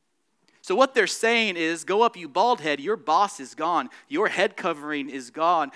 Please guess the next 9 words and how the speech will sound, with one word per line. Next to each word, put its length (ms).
your 140
master 600
is 240
gone. 400
Where 360
is 200
your 180
God 360
now?" 560